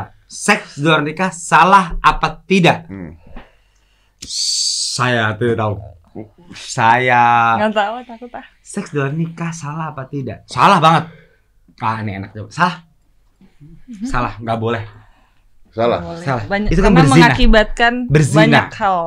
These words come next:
Speaker 1: Mm-mm, nggak boleh. Seks di luar nikah salah.
Speaker 2: Salah.
Speaker 1: Salah.
Speaker 2: Jadi bukan mencontohkan ya?
Speaker 1: Bukan.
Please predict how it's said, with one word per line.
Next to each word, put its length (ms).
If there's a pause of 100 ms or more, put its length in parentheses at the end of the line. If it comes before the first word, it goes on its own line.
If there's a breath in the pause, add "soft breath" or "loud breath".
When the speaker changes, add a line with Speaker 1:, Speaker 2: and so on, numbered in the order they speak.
Speaker 1:
Mm-mm, 320
nggak 200
boleh. 320 (540)
Seks 560
di 100
luar 220
nikah 420
salah. 520
Speaker 2:
Salah. 340 (100)
Speaker 1:
Salah. 600
Speaker 2:
Jadi 240
bukan 260
mencontohkan 800
ya? 180
Speaker 1:
Bukan. 360